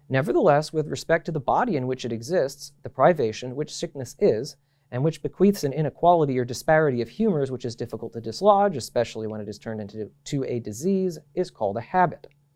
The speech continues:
In this way also, original injustice, or original sin, although with respect to the original justice which it takes away as a privation, simply speaking,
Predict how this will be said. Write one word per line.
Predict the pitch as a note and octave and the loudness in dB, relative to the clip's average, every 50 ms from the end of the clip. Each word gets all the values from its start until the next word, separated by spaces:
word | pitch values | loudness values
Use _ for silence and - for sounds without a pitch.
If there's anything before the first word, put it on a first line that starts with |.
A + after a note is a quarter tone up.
| _ _ - - - - - _ _ _ - | _ _ -20 -20 -20 -20 -20 _ _ _ -2
In | D#3 D#3+ | 4 6
this | F#3+ B3+ B3 - | 6 6 6 6
way | G3 G3 G3 F#3+ | 4 4 6 6
also, | D#3+ D3+ F3 G3+ G3 - B2 A2 A2 - - - | 6 4 4 2 2 0 -2 -2 -2 -2 -2 -2
original | D3+ D3 E3 E3 D#3 D#3 D3 C#3+ - _ | -2 -2 0 -2 -2 -4 -4 -4 -2 _
injustice, | G3 A#3 A#3+ G#3+ D3+ A#2+ F#2+ G2+ - - - G3 - - - _ _ | 2 2 2 2 2 0 -4 -6 -6 -8 -8 -8 -8 -12 -18 _ _
or | C3 B2 A#2 G#2+ G#2+ - _ _ - | 0 0 0 0 -2 -6 _ _ -6
original | A#2+ A2+ G2 G2+ F2+ F#2+ | -6 -6 -6 -8 -12 -12
sin, | - - - F#3+ C3 A#2 C#3 F3+ - _ _ _ _ _ _ _ _ - | -6 -2 0 0 0 0 -4 -8 -12 _ _ _ _ _ _ _ _ 4
although | D3+ D#3+ E3 G#3+ B3 | 6 6 8 6 4
with | C4+ A#3+ G3+ - | 4 2 0 -2
respect | F#3 F3 - - - G3+ F#3 - - | -4 -6 -4 -2 -2 -2 -2 -2 -6
to | F3 | -6
the | D3+ D#3 D3+ | -4 -2 -2
original | D3 D3 F3 F#3 F#3+ F3+ D#3+ C#3 | 0 0 0 -2 -2 -2 -2 -2
justice | B2+ C#3+ D3+ D3+ - - D3 - - | 0 0 0 0 -2 -4 -6 -4 -4
which | D3+ C3+ - | -6 -6 -6
it | B2+ - | -10 -10
takes | - - D3 C#3+ - - | -6 -6 -6 -6 -6 -8
away | A#2+ A2+ C#3 F#3 G3+ F#3 | -2 2 4 4 4 4
as | C3+ B2 | 2 0
a | A#2+ | -4
privation, | - - C#3 C#3 C3 B2+ C3 C3+ C3 - C3 A#2 | -2 0 0 0 2 0 0 -2 -2 -4 -8 -10
simply | G#2+ - F#3+ G3+ G3+ G3+ D#3+ | -6 0 0 0 0 0 -4
speaking, | B2+ - - - A2+ G#2+ - - A2 G#2+ B2+ | -6 -6 -8 -10 -10 -8 -8 -10 -12 -12 -14